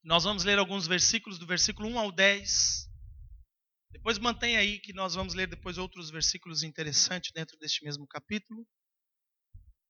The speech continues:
Amém? Espírito Santo, fala conosco ainda pela sua palavra, Senhor. Usa a minha vida, abre os olhos do entendimento dos meus irmãos,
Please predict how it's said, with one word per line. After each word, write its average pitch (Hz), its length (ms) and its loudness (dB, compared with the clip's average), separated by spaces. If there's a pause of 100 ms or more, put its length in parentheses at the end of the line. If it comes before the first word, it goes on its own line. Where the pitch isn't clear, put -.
(1800)
Amém? 202 460 2 (880)
Espírito 247 420 6
Santo, 247 460 6
fala 240 320 8
conosco 226 600 6
ainda 208 160 4
pela 202 220 4
sua 190 240 2
palavra, 147 560 4
Senhor. 139 300 -2
Usa 196 160 4
a - 20 4
minha 175 220 2
vida, 185 560 2 (360)
abre 185 400 10
os 160 260 -2
olhos 180 280 8
do 156 100 -4
entendimento 165 640 -6
dos 139 160 -8
meus 143 220 -8
irmãos, 170 720 0